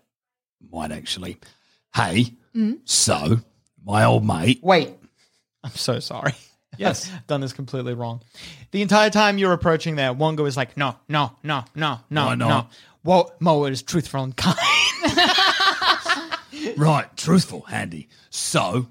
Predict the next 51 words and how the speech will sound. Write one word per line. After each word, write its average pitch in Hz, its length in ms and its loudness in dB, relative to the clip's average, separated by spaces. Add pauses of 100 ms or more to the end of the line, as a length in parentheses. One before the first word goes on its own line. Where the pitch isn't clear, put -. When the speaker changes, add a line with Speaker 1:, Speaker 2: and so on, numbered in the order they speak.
(120)
Speaker 3:
You 196 140 4
must, 180 360 2 (200)
no, 156 220 0
no, 160 140 2
no, 175 120 4
no. 165 200 2 (160)
Bad 170 220 2
in 165 100 4
the 160 60 2
dungeon. 147 420 2 (160)
Bad 139 220 -2
in 139 100 0
the 139 60 2
dungeon. 131 440 0 (120)
Speaker 1:
What's 123 200 -10
bad 104 260 -12
in 85 80 -10
that 76 160 -14
dungeon? 69 380 -18
Speaker 3:
Moa, 175 360 4 (180)
Moa 180 320 -2
will 160 120 -4
force 180 480 -6
you 165 80 -4
to 135 140 -12
speak - 440 -8
the 180 80 -4
truth. - 500 -4
Speaker 1:
Just 151 420 -2
hang 139 260 0
on. 104 360 -2
Moa 127 360 2
always 131 420 2
tells 131 280 0
the 120 80 -2
truth? 143 520 0
Speaker 3:
Moa 151 220 -2
will 143 100 0
force 180 440 2
you 143 60 -4
to 123 60 -4
speak - 280 -6
the - 80 -10
truth. - 340 -10
Speaker 1:
Will 135 140 0
Moa 139 420 6
always 110 420 -2
tell 104 240 -4
the 92 100 -10
truth? - 520 -10
Speaker 3:
Yes. - 400 -6